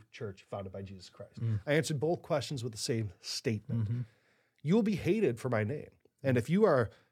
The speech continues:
Speaker 1: a peacemaker, if you're righteous, if you're merciful, if you're clean of heart, this world's gonna hate you because you are not of this world.
Speaker 2: Yeah.
Speaker 1: You are of the kingdom.
Speaker 2: Yeah.
Speaker 1: And that's what you are hoping to inherit. And that's what is your promise, is the
Speaker 2: Mm-hmm.
Speaker 1: kingdom of heaven.
Speaker 2: Mm-hmm.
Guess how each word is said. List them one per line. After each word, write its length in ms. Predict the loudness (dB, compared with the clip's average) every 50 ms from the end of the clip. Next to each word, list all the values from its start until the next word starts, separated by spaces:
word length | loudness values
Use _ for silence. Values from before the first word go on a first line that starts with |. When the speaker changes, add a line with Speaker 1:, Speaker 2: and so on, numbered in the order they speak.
| _ _ -18
Speaker 1:
a 60 | -10
peacemaker, 720 | -4 -2 -2 0 0 0 0 0 0 0 0 -2 -2 -2 -6
if 120 | -12 -6 -4
you're 120 | -2 0
righteous, 560 | 2 2 0 0 0 -2 -4 -4 -4 -6 -10 -14
if 140 | -16 -14 -8
you're 120 | -6 -6
merciful, 720 | -4 -2 -2 -2 -2 -4 -8 -14 -10 -8 -6 -6 -6 -6 -10 _ _ _ _
if 100 | -8 -4 -4
you're 80 | -4
clean 280 | -4 -4 -4 -2 -2 0
of 80 | 0 0
heart, 300 | 0 0 0 0 -2 -6 _ _ _ _ _ _ -10
this 140 | -8 -6
world's 240 | -2 -2 -2 -2 -2
gonna 160 | -2 -6 -8
hate 280 | -6 -4 -4 -4 -4 -6
you 40 | -8
because 300 | -8 -6 -4 -4 -4 -2
you 100 | -2 0
are 60 | 0
not 240 | 2 2 2 0 0
of 120 | -2 -2 -2
this 200 | -4 -4 -4 -6
world. 260 | -8 -10 -10 -14 -14 -12
Speaker 2:
Yeah. 80 | -10 -4 -2
Speaker 1:
You 120 | 2 2 4
are 140 | 4 4 2
of 160 | 0 -2 -2
the 80 | -6 -8
kingdom. 420 | -10 -10 -10 -10 -10 -12 -16 -18 -20 _ _
Speaker 2:
Yeah. 140 | -4 -2 0
Speaker 1:
And 100 | 2 4
that's 220 | 4 4 2 2 2
what 140 | 0 0 0 -4 -8
you 180 | -4 -2 -2
are 60 | -2
hoping 360 | -2 -2 -2 -4 -4 -4 -8 -10
to 120 | -8 -6 -6
inherit. 440 | -6 -4 -2 -2 -2 -2 -4 -8 _ _ -12
And 140 | -10 -6 -4
that's 220 | -4 -4 -2 -2
what 160 | -2 -2 -2
is 160 | -2 -4 -6 -4
your 100 | -6 -6
promise, 460 | -4 -4 -4 -2 -2 -2 -4 -6 -6
is 140 | -8 -8 -6
the 100 | -6 -4
Speaker 2:
Mm-hmm. 80 | -4
Speaker 1:
kingdom 260 | -4 -4 -4 -6 -6
of 120 | -8 -8 -10
heaven. 240 | -14 -14 -16 -18 -20 -18 -8 -4
Speaker 2:
Mm-hmm. 180 | -2 0 0